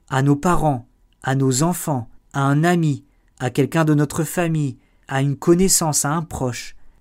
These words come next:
Donne-nous la force de pouvoir le faire. Merci parce que rien n'est impossible à toi, Seigneur.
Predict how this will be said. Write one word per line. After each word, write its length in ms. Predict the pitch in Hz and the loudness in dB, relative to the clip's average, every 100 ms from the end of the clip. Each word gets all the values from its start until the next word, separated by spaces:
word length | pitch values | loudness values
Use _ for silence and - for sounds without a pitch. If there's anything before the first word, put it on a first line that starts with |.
| _ | _
Donne-nous 520 | 131 143 190 190 185 180 | 2 6 6 6 4 2
la 140 | 143 | 0
force 440 | - - 175 139 | -2 -2 -2 -2
de 80 | 131 | -6
pouvoir 380 | - 139 131 123 | -6 -4 -4 -2
le 80 | 117 | -4
faire. 420 | - 101 - - - _ _ _ - | -6 -12 -14 -18 -20 _ _ _ -2
Merci 500 | 156 - - 208 - _ | 0 2 0 0 -6 _
parce 180 | 143 - | -6 -2
que 120 | - | 0
rien 340 | 123 131 170 185 | 0 2 2 4
n'est 300 | 151 143 175 | 2 -2 -6
impossible 500 | 151 156 - 151 131 | -4 -2 -2 -2 -4
à 80 | |
toi, 240 | 123 127 113 | -4 -6 -6
Seigneur. 460 | - 107 101 92 | -6 -6 -8 -12